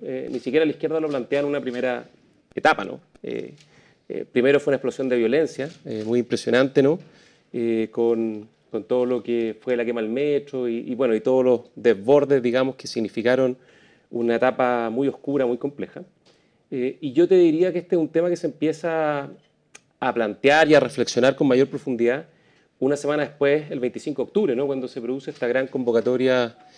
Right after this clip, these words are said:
en, en Plaza Italia, ¿no? Eh, y llega una enorme cantidad de gente. Eh, pero en particular, desde el lado nuestro del gobierno, yo creo que fue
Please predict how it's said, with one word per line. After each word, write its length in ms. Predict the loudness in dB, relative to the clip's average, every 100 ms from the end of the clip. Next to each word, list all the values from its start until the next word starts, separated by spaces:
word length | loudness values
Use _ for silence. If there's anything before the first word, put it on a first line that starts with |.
| -20 -20 _
en, 260 | -4 -2 -4
en 100 | -4
Plaza 260 | -4 -4 0
Italia, 280 | 2 2
¿no? 140 | 0 -4 -12 _ _ _ _ _ _ -12
Eh, 160 | -10
y 120 | -10 -2
llega 360 | 0 2 0
una 160 | -2 0
enorme 240 | 0 0
cantidad 260 | -2 0 -2
de 60 |
gente. 460 | 0 -4 -4 -6 -8 _ _ _ _ _
Eh, 320 | 0 2 0 0
pero 140 | 0
en 60 | 2
particular, 680 | 2 0 -2 2 2 2 -2
desde 460 | -2 -2 0 2
el 120 | 2
lado 240 | 0 2 4
nuestro 420 | 2 0 0 2
del 120 | 2
gobierno, 560 | 4 4 4 4 0 -4
yo 360 | -6 -2 -2 -4 -4
creo 180 | -4
que 100 | -2
fue 440 | -4 -2 -2 -2